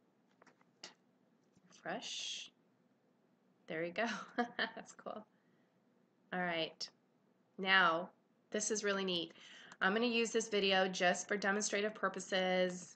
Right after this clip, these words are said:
and I'm just gonna take this, and you can make the size bigger, but I'm just gonna really quickly snatch this embed code from a, a video I just uploaded to my YouTube channel. And what I'm gonna do is right here, I hit enter once, and then I just put some X's here.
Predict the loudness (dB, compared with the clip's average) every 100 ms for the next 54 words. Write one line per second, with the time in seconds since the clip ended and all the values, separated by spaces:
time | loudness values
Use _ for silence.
0 | -6 -2 0 2 2 2 0 -2 -2 -2
1 | -2 -6 -6 -6 -2 -2 0 -4 -2 -2
2 | -2 0 0 0 -2 -2 0 4 4 2
3 | 0 0 2 6 4 2 -4 -20 -20 -4
4 | 2 2 2 -2 -2 2 2 2 -2 -2
5 | -2 -4 0 4 4 2 -2 -2 -2 0
6 | 2 2 0 -2 -2 -2 0 2 2 2
7 | 0 -4 -16 -14 -2 2 4 4 4 2
8 | -2 -2 0 -2 -4 -6 -4 -4 -4 -4
9 | -4 -4 -4 -2 -2 -2 -6 -16 -20 -20
10 | -8 -2 2 4 4 4 2 0 0 -2
11 | -4 -2 0 0 -2 4 4 4 -2 0
12 | 2 4 2 0 -6 -12 -2 0 2 2
13 | 0 0 -2 2 2 2 0 -2 -2 0
14 | -2 -4 -8 -8 -6 -2 0 0 -2 -6
15 | -4 -2 0 -2